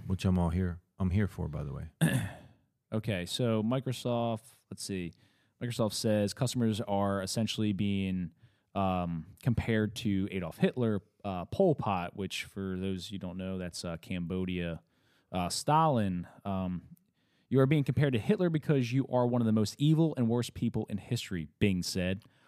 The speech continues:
Speaker 2: while also describing the reporter as too short. So I guess the reporter was talking to it, right? "Too short, with an ugly face and bad teeth. So far, Bing users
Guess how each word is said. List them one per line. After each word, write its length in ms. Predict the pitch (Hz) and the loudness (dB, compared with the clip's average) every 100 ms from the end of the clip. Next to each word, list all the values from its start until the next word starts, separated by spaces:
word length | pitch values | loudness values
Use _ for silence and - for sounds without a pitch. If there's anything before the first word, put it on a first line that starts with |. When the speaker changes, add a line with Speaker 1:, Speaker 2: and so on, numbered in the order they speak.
| - | 2
Speaker 2:
while 260 | 120 123 123 | 6 8 6
also 500 | 127 156 180 - 135 | 4 4 4 2 2
describing 560 | 123 113 - 120 120 120 | 2 0 0 2 4 2
the 60 | 110 | 2
reporter 640 | 107 - 123 117 113 110 - | 0 0 0 2 0 -2 -2
as 180 | 113 - | -2 -2
too 320 | - 247 254 | 6 8 8
short. 420 | - 214 196 98 | 6 4 4 4
So 120 | - | 0
I 40 | 113 | 0
guess 180 | 127 - | 0 0
the 80 | 113 | 0
reporter 460 | 101 - 139 117 | 0 0 0 0
was 100 | 101 | -2
talking 480 | - 117 120 - 87 | -6 -6 -6 -4 -6
to 220 | - 82 | -6 -8
it, 100 | 80 - | -8 -10
right? 320 | 95 95 - _ _ _ | -8 -6 -8 _ _ _
"Too 180 | - 254 | 6 6
short, 400 | - 240 127 92 - | 6 4 4 2 2
with 160 | 135 | 2
an 80 | 135 | 4
ugly 240 | 151 185 175 | 2 4 2
face 320 | - 147 135 | 4 2 2
and 140 | 117 | 2
bad 240 | 120 117 - | 2 2 0
teeth. 260 | 120 85 - _ | -2 -2 -8 _
So 220 | - 220 247 | 0 4 4
far, 220 | 196 160 | 4 4
Bing 220 | 143 156 | 4 4
users 480 | 147 143 143 131 | 4 2 2 -2